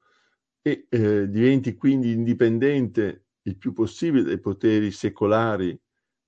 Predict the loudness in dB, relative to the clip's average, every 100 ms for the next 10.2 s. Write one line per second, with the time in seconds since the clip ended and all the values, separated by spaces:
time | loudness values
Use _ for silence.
0 | _ -10 -10 -8 -4 -4 -4 -4 -4 2
1 | 4 6 4 -2 -8 -6 -6 -8 -6 -6
2 | -4 -6 -2 -2 -2 -2 0 0 0 0
3 | 2 2 -2 _ _ _ _ _ 2 2
4 | 2 -4 -4 -4 -6 -6 -4 0 0 -2
5 | -10 _ _ _ _ _ _ _ -4 -2
6 | 0 2 2 0 -2 -2 -2 0 0 -2
7 | -4 -4 -4 -4 -8 -8 -8 -4 -4 -2
8 | -4 -6 -8 -4 -2 -2 0 -4 -4 -4
9 | -4 -2 -4 -4 -6 -4 -2 -2 -2 0
10 | 0 -2